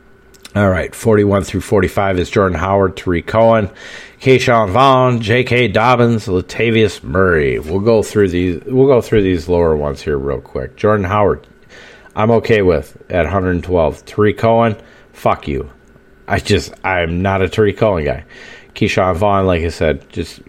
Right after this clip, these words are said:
maybe as a handcuff to Jones. I'm not gonna take him exclusively, um, unless Jones is gone and Vaughn's just sitting there real super late.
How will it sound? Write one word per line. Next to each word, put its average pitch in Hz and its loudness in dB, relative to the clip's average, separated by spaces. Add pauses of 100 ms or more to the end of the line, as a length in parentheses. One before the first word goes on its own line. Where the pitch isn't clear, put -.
(160)
maybe 92 -2
as 87 -2
a 85 -4
handcuff 87 -4
to 85 -8
Jones. 85 -2
I'm 82 -8
not 80 -4
gonna 76 -4
take 78 -4
him 76 -8
exclusively, 80 -4 (500)
um, 78 -2 (260)
unless 95 0
Jones 90 -2
is 76 -8
gone 80 0
and 69 -6
Vaughn's 80 -4
just - -12
sitting - -6
there 69 -4 (160)
real 73 -6
super 71 -8
late. 73 -2